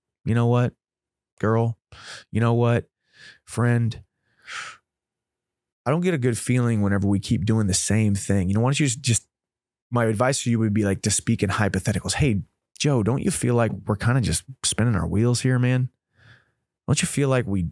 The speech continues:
you know, we stay up too late and we drink and then we wake up hungover and then we're lethargic and we're unmotivated and then we're this and we're that?" That's just a, obviously a,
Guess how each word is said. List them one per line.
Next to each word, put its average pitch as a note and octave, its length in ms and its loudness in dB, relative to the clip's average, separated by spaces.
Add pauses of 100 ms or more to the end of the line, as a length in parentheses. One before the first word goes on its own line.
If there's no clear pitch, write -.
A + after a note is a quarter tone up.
you F#2 120 0
know, G#2+ 100 6
we F2+ 100 4
stay A#2+ 240 0
up C3+ 120 0
too - 120 -2
late B2 180 2
and G2+ 100 -2
we E2+ 80 -2
drink B2 320 0
and F#2+ 60 -2
then F#2 60 0
we E2+ 80 0
wake A#2 240 0
up A#2 120 0
hungover A2+ 460 2
and G2+ 100 2
then E2+ 100 0
we're D#2+ 100 0
lethargic A#2 580 0
and F#2 100 0
we're D#2 100 -2
unmotivated G#2+ 560 2
and D#2 100 -2
then E2+ 80 2
we're D#2+ 140 2
this A2+ 180 2
and F#2+ 120 0
we're F#2 80 0
that?" G2+ 180 0
That's A#2 160 0
just G#2+ 160 -2
a, G2 120 0 (440)
obviously F#2+ 320 2
a, F2 80 2